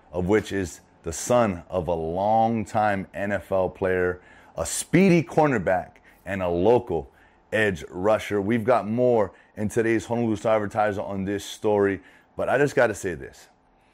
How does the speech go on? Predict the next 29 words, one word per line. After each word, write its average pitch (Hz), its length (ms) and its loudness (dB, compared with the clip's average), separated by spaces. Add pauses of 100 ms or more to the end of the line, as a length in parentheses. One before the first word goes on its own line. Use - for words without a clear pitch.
(720)
We've 113 460 0
been 117 320 -2
doing 98 220 -2
an 87 120 -6
amazing 107 760 0
job 90 340 2
in 85 100 -8
recruiting. 78 440 -10 (880)
I'm 90 160 -4
loving 135 260 4
the 131 80 2
process 117 560 0
that 110 100 -4
I'm 104 120 -6
seeing. 104 280 -10
I'm 92 280 -4
loving 127 340 2
the 123 120 4
additions. 107 920 -2 (1400)
And 110 240 -4
a 110 80 0
lot 117 300 2
of 135 120 0
it 110 140 2
is 101 120 -4
on 113 120 0
the 104 100 0
defensive 101 800 -2
side. - 500 -4